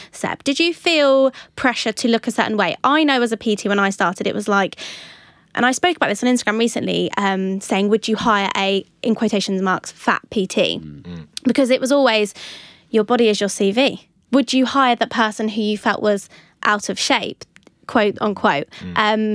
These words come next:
Speaker 1: Um, has that played into how you've kind of conducted yourself as a personal trainer?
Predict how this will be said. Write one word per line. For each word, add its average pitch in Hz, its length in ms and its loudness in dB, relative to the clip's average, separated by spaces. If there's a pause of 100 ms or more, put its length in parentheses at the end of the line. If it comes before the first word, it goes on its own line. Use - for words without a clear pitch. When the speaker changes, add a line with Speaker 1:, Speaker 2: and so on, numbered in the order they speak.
Speaker 1:
Um, 220 40 -8 (440)
has 247 340 -2
that 233 260 0 (300)
played 233 320 2
into 220 720 2 (640)
how 226 240 0
you've 220 540 -2
kind 214 200 -2
of 202 100 -4
conducted 233 380 0
yourself 214 280 0
as 214 80 -2
a 214 40 -6
personal 214 300 -2
trainer? 220 320 -2